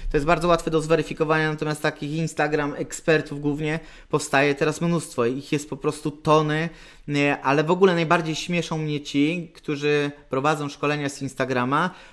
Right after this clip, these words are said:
Obserwuję ich, powiedzmy, siedem tysięcy osób, a oni sami obserwują siedem i pół tysiąca osób.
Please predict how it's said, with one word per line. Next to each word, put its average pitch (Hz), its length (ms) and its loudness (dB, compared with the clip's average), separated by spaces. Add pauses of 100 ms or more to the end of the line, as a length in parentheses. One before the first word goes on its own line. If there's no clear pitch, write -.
Obserwuję 160 560 2
ich, 160 220 -4
powiedzmy, 147 360 0
siedem 156 260 0
tysięcy 147 420 -2
osób, 151 220 -2
a 139 60 2
oni 143 200 -2
sami 151 280 -2
obserwują 135 420 -2
siedem 135 300 -2
i 127 40 -2
pół 131 160 0
tysiąca 113 460 -4
osób. - 380 -12